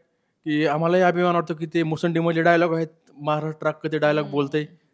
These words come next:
Speaker 1: त्या डायलॉगवरती लोकं गाणी तयार करतात आणि सूरज चव्हाणला खूप सपोर्ट मिळत आहे. तसाच सपोर्ट त्याच्या ह्या सिनेमासाठीही करा,
Speaker 2: हम्म.
Speaker 1: कारण त्याचा फायदा,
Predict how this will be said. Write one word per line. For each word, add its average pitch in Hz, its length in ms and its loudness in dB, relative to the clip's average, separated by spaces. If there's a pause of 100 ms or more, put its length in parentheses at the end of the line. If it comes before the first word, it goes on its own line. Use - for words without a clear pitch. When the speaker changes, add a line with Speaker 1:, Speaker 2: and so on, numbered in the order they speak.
(260)
Speaker 1:
त्या 147 80 2
डायलॉगवरती 151 720 0
लोकं 156 680 0
गाणी 151 300 0
तयार 147 160 4
करतात 143 340 -2 (760)
आणि 135 160 -4
सूरज 160 260 2
चव्हाणला 160 440 2
खूप 170 200 -4
सपोर्ट 165 300 -2
मिळत 170 220 0
आहे. 165 180 2
तसाच 196 320 -4
सपोर्ट 190 280 0
त्याच्या 190 280 -2
ह्या 185 120 -2
सिनेमासाठीही 185 640 0
करा, 151 180 4
Speaker 2:
हम्म. - 520 -12
Speaker 1:
कारण 160 240 -2
त्याचा 175 240 0
फायदा, 180 480 2